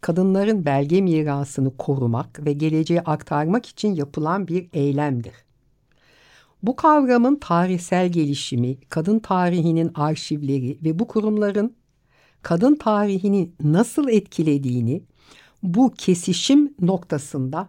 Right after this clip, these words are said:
görebiliyoruz. Arşivde toplumsal cinsiyet ve kadın merkezli arşivcilik kavramlarının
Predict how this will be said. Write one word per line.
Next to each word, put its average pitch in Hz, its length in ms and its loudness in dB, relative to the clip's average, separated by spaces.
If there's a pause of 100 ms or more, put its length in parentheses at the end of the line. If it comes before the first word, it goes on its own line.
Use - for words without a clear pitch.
görebiliyoruz. 143 1080 -4 (840)
Arşivde 220 760 0 (200)
toplumsal 156 680 -2
cinsiyet 165 580 -4
ve 139 40 0
kadın 175 320 0
merkezli 175 600 -2
arşivcilik 151 760 -6
kavramlarının 151 960 -4